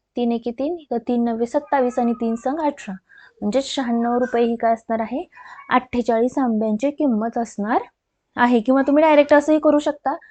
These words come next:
अठ्ठेचाळीस आंबे म्हणजे किती डझन असतात? तर चार डझन असतील. बार चोक अठ्ठेचाळीस, चार डझन झाले अठ्ठेचाळीस आंबे, म्हणजे बारा डझन आंब्यांची किंमत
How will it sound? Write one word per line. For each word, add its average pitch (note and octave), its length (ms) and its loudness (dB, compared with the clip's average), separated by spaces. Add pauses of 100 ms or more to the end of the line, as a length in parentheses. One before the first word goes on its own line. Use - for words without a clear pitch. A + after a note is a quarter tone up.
(420)
अठ्ठेचाळीस D4 520 4
आंबे D4 260 4
म्हणजे D4 260 6
किती D4 220 -2
डझन C#4+ 260 4
असतात? C#4 280 -2 (120)
तर F4+ 140 6 (720)
चार E4 220 10
डझन C#4+ 280 8
असतील. C4 380 0
बार A3+ 180 4
चोक C4+ 260 2
अठ्ठेचाळीस, C4 600 2
चार C4+ 220 6
डझन C4 420 6
झाले C4 260 2
अठ्ठेचाळीस A#3+ 500 2
आंबे, A#3 220 0
म्हणजे A3+ 260 -2
बारा G#3 300 4
डझन B3 260 0
आंब्यांची C4 440 -2
किंमत C4 260 0